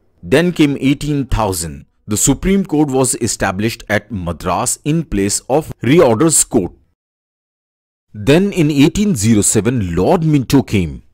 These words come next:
He brought reform in Indian judiciary. Number of judges were increased. Judicial functions were mixed with executive. Powers of magistrate were increased and Governor General was to appoint Chief Judge.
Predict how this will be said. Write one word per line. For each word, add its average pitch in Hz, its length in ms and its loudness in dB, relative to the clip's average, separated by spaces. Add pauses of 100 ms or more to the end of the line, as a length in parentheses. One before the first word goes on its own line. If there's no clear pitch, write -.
He 208 220 4
brought 135 440 0
reform 120 760 0
in 147 140 -2
Indian 160 480 -2
judiciary. 95 680 -4 (280)
Number 120 320 2
of 180 160 2
judges 123 420 2
were 98 160 0
increased. 82 680 -8 (340)
Judicial 127 560 2
functions 147 720 -4
were 101 340 0
mixed 104 400 -2
with 104 320 -4
executive. 87 720 -6 (120)
Powers 151 480 2
of - 220 -6
magistrate 117 640 -2
were 101 160 -2
increased 104 800 -4 (240)
and 143 260 -4
Governor 160 460 2
General 117 420 -2
was 101 340 -4
to - 220 -6
appoint 95 440 -6 (140)
Chief - 380 -2
Judge. - 540 -4